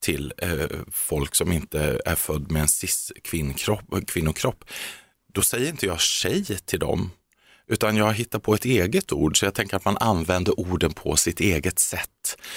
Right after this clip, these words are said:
Så att, eh, jag tycker inte att man heller ska tolka allting bokstavligt om man inte själv har varit en del av kulturen, utan lära sig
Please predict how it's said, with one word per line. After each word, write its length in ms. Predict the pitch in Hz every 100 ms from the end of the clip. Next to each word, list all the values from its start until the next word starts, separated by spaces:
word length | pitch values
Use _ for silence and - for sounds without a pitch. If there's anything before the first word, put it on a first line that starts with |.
| - - -
Så 160 | - 95
att, 360 | 92 - -
eh, 100 | 98 87 85 82 -
jag 160 | 98
tycker 240 | - - 110
inte 260 | 101 95
att 100 | 90 _
man 200 | 92 92
heller 260 | 92 85 85
ska 160 | 87
tolka 580 | - - 104 76 - 87
allting 440 | 87 76 - 85 87
bokstavligt 1000 | 110 - - 127 120 107 73 - - - -
om 140 | 90
man 140 | 87
inte 160 | 90 90
själv 300 | - 85 78
har 80 | 85
varit 240 | 80 78
en 120 | 87 80
del 240 | 80 78
av 120 | 76
kulturen, 720 | - 90 - 117 98 - 90 90 -
utan 360 | - 87 87 92
lära 440 | 110 95 76 73 76
sig 320 | - 78